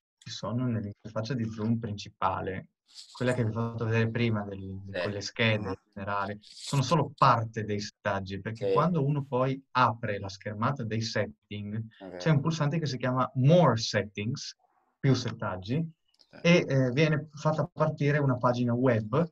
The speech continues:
Speaker 1: nella quale puoi confi-, fi-, eh, configurare veramente un triliardo di opzioni diverse, e tra cui ad esempio cosa possono fare i partecipanti,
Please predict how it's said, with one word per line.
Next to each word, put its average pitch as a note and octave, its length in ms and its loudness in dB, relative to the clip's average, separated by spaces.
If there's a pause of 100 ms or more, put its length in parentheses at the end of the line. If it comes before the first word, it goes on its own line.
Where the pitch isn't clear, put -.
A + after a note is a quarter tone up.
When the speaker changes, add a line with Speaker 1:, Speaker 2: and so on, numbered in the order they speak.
(320)
Speaker 1:
nella D#3+ 280 4
quale C#3 360 4
puoi C#3+ 160 2
confi-, C3 540 -2
fi-, C3 360 0
eh, A#2 200 0
configurare A#2+ 1040 0 (200)
veramente C#3 400 0
un A#2 240 0
triliardo A#2 640 4
di G#2+ 80 0
opzioni G#2 560 -6
diverse, F#2+ 680 -6 (1120)
e E3 360 4
tra C#3 180 0
cui C3+ 280 4
ad B2+ 120 6
esempio A2+ 840 0 (160)
cosa B2+ 320 2
possono A#2+ 380 -2
fare A#2 180 0
i A2+ 80 0
partecipanti, C#3+ 1000 -2